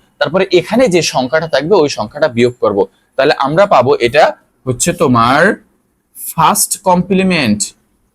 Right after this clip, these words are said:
এটা হচ্ছে ফার্স্ট কমপ্লিমেন্ট, কমপ্লিমেন্ট,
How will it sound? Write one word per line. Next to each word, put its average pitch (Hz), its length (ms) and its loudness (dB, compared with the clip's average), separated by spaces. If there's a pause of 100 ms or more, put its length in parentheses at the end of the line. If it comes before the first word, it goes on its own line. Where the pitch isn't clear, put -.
(120)
এটা 120 140 0
হচ্ছে 147 200 -4 (140)
ফার্স্ট 143 420 0
কমপ্লিমেন্ট, 107 580 -2 (1040)
কমপ্লিমেন্ট, 131 1500 -4